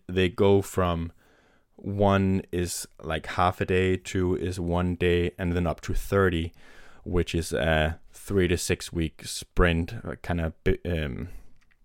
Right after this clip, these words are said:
shape up, uh, cycle. And so,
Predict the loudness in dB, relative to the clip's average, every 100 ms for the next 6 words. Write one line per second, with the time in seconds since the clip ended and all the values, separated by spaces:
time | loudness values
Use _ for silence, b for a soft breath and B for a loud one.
0 | _ _ _ _ -16 -4 2 4 4 2
1 | 2 0 -2 _ -8 -6 -4 -4 -4 -4
2 | -6 -10 -12 B B B B B B B
3 | B _ _ _ 0 4 6 6 4 2
4 | 0 -2 -8 _ _ _ _ _ _ _
5 | -8 0 4 6 6 4